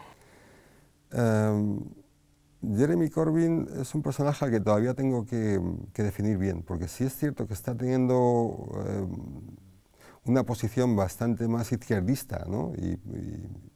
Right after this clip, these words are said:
y, y más esperanzadora, ¿no? Sus propuestas.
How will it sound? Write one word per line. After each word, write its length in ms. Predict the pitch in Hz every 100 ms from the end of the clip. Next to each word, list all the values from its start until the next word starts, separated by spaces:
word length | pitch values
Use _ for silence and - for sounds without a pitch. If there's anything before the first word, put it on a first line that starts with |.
| _ 117
y, 200 | 98 90
y 20 |
más 260 | 90 110 -
esperanzadora, 760 | - 110 101 - 117 127 90
¿no? 200 | 107 107
Sus 80 | -
propuestas. 640 | - 87 233 - 143 147